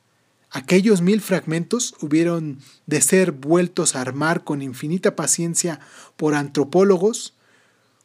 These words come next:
con becas de la Fundación Guggenheim. Madame Uck nunca lo supo y posiblemente ni siquiera llegó a sospecharlo, pero su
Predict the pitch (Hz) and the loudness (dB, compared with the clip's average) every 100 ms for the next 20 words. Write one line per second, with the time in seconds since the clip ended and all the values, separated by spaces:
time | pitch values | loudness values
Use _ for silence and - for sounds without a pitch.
0 | - 151 143 139 190 196 247 - - 170 | -8 -6 -2 2 2 2 -4 -6 -12 -4
1 | 156 139 - 147 143 131 170 185 - _ | -2 -2 -4 -6 -2 0 0 -2 -6 _
2 | 175 180 151 127 104 101 _ _ _ _ | -2 0 -2 -8 -12 -16 _ _ _ _
3 | _ _ _ _ _ _ _ _ _ _ | _ _ _ _ _ _ _ _ _ _
4 | _ _ _ _ _ _ _ - 170 175 | _ _ _ _ _ _ _ -2 2 4
5 | 254 277 - - 254 - _ _ - _ | 4 0 -2 0 0 -4 _ _ -20 _
6 | _ _ _ 233 262 269 214 - 165 - | _ _ _ 2 4 4 4 2 -2 -6
7 | - _ - - 165 - 208 208 214 208 | -20 _ -12 -2 0 2 2 2 2 0
8 | 233 185 - - 185 190 175 139 139 156 | -2 -2 -4 0 2 4 2 -2 -2 -2
9 | 147 156 - 131 135 120 110 110 _ _ | -2 -6 -6 -6 -6 -8 -12 -16 _ _
10 | - 165 160 - 170 165 160 | -6 -4 -2 -2 0 0 -2